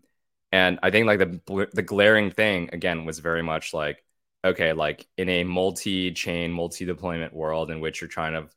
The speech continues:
achieve composability, making your own app chain kind of defeats the purpose of that, at least using the existing tooling that we have, right? Uh, and so when I kind of left and I had that kind of feeling, um,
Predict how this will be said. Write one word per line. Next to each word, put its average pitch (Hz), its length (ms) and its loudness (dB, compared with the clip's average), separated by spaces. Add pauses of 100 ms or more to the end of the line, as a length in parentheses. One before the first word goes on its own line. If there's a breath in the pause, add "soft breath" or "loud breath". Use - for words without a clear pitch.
(280)
achieve 113 380 0
composability, 85 1040 -2 (580)
making 117 380 2
your 104 120 4
own 95 120 2
app 80 280 -4
chain 107 360 -2 (100)
kind 90 180 -2
of 82 220 -6
defeats - 400 -6
the 85 60 -4
purpose - 360 -4
of 107 60 0
that, 117 260 4
at 87 100 -6
least 90 280 -6
using 87 260 -2
the 82 80 -4
existing 80 480 -6
tooling 76 380 -8
that 62 140 -8
we 67 100 -10
have, 65 340 -8 (340)
right? 87 300 0 (540)
Uh, 82 260 2
and 92 120 -2
so 87 400 4
when 90 140 -2
I 85 160 0
kind 87 200 -6
of 76 140 -8
left 120 480 4
and 85 140 -4
I 82 40 -2
had 85 240 -4
that 82 280 -2
kind 82 140 -4
of 80 140 -4 (280)
feeling, 110 640 0 (180)
um, 76 580 -10